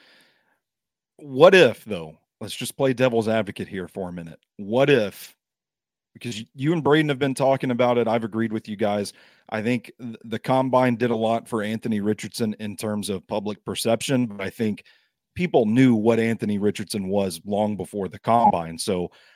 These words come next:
I don't know how much it really improved his draft stock as much as everybody thinks it did. But what if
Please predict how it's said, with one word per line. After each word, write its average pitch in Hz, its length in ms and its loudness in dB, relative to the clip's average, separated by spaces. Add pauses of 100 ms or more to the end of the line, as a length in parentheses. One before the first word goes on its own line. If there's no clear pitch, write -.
(120)
I 151 120 6
don't 165 140 6
know 139 120 4
how 127 120 2
much 123 200 2
it 113 80 -2
really 117 240 2
improved 107 340 -4
his 95 180 -6
draft 107 380 -2
stock 110 340 -2
as 104 140 -6
much 104 200 -2
as 98 120 -4
everybody 95 340 -2
thinks 120 280 -2
it 156 120 0
did. 185 280 2 (560)
But 113 80 -2
what 156 300 6
if 160 480 8